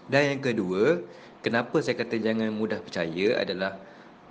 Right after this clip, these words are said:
uh, psik-, psikologi ni dia terlalu subjektif. Dia sangat subjektif. Dia tak macam dalam fiziks, F mesti equal to M A. Satu tambah satu mesti dua. Ha, psikologi tak.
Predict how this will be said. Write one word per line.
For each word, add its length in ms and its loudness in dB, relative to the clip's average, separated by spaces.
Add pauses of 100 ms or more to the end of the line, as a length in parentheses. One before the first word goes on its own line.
(180)
uh, 80 0
psik-, 320 2
psikologi 480 2
ni 160 2
dia 160 0
terlalu 240 2
subjektif. 640 -2
Dia 120 -4
sangat 680 -2
subjektif. 720 -2 (400)
Dia 160 0
tak 160 2
macam 480 0
dalam 240 2
fiziks, 560 -2 (320)
F 320 0
mesti 240 -8
equal 160 -4
to 160 -4
M 240 0
A. 240 0 (480)
Satu 400 0
tambah 320 2
satu 320 2
mesti 480 0
dua. 320 2 (800)
Ha, 240 -14
psikologi 480 0
tak. 400 0